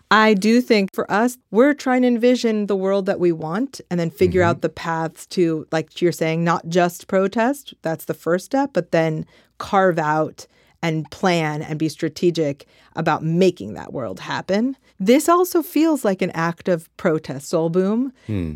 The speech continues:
Speaker 1: It's like you're, you're stating, "This is, these are some of the things I see that are s-,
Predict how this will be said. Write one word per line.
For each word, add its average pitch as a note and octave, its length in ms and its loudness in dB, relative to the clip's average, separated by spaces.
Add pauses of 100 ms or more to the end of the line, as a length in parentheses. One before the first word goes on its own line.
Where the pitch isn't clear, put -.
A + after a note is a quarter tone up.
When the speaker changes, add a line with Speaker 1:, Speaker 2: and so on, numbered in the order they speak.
Speaker 1:
It's G3+ 220 4
like F3+ 180 2
you're, G3 300 4
you're F#3 180 2
stating, A3 580 4
"This A#3+ 200 4
is, A3 240 -8
these B3 160 2
are A3 60 2
some G3 200 0
of - 60 -4
the - 80 -20
things F#3+ 380 0
I D#3+ 100 0
see E3+ 280 -2
that D#3+ 140 -2
are D3 80 -2
s-, - 180 -10